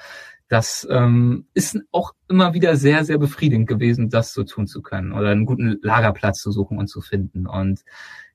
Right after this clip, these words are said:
diese Momente, die machen's am Ende aus, auch wenn's, auch wenn's wirklich einfach wahnsinnig anstrengend war und ich zugegebenermaßen meine Notrationen, die ich ja auch mit hatte, falls wir uns doch mal verirren würden, <laughs> hab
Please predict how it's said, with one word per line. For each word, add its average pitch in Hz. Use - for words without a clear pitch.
diese 131
Momente, 131
die 127
machen's 127
am 110
Ende 104
aus, 90
auch -
wenn's, -
auch -
wenn's 113
wirklich 113
einfach 104
wahnsinnig 98
anstrengend 92
war 95
und 95
ich -
zugegebenermaßen 107
meine 104
Notrationen, 110
die 113
ich 101
ja 92
auch 107
mit 110
hatte, 107
falls 104
wir 107
uns 104
doch -
mal 107
verirren 110
würden, 113
<laughs> -
hab -